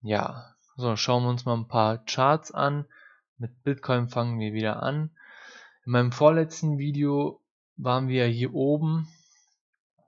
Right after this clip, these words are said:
ähm, an der Stelle, wo dieser, wo die erste Unterstützungslinie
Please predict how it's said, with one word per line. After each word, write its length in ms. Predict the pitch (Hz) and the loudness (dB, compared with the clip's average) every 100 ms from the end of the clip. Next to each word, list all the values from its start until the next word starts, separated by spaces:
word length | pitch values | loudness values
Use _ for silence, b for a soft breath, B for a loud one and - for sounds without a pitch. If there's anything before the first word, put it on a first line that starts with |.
| - | -14
ähm, 640 | 151 123 117 113 117 - _ | -6 -4 -4 -4 -8 -12 _
an 200 | 127 117 | -4 0
der 220 | 120 131 | 4 4
Stelle, 580 | 135 - 135 135 131 127 B B B B _ | 4 2 2 4 2 0 B B B B _
wo 80 | 123 | -8
dieser, 420 | 117 113 117 - _ - | -6 -4 -6 -8 _ -10
wo 100 | 120 | -6
die 100 | 123 | -2
erste 460 | 131 147 - 147 | 4 4 2 -4
Unterstützungslinie 1300 | 139 127 120 131 131 123 - 123 123 120 117 113 | -4 -2 -2 -4 -4 -6 -4 -4 -2 0 0 -2